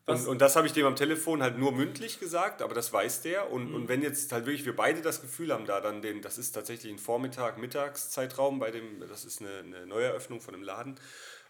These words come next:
Speaker 2: und, ähm, wenn wir dann da beide nur rumstehen, dann werde ich dem dann auch sagen, „Hey, weißt du was, ich gehe jetzt und wir machen irgendwie nur die Hälfte oder so.“
Speaker 1: Ja.
Speaker 2: Ja, das
Speaker 1: Ja.
Speaker 2: ist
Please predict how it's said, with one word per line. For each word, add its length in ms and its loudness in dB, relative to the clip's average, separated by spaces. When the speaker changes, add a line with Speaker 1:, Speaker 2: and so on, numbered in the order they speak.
Speaker 2:
und, 360 -4
ähm, 500 2
wenn 160 -2
wir 80 4
dann 120 2
da 80 6
beide 260 4
nur 140 0
rumstehen, 560 -4
dann 240 -8
werde 160 -8
ich 80 -10
dem 180 -6
dann 140 -6
auch 120 -4
sagen, 220 -6
„Hey, 160 -10
weißt 180 -10
du 40 -18
was, 220 -8
ich 120 -18
gehe 140 -8
jetzt 240 -8
und 240 -14
wir 140 -12
machen 380 -10
irgendwie 200 -12
nur 120 -10
die 80 -12
Hälfte 360 -14
oder 160 -20
so.“ 240 -18
Speaker 1:
Ja. 180 -4
Speaker 2:
Ja, 560 -20
das 80 -20
Speaker 1:
Ja. 120 -10
Speaker 2:
ist 200 -16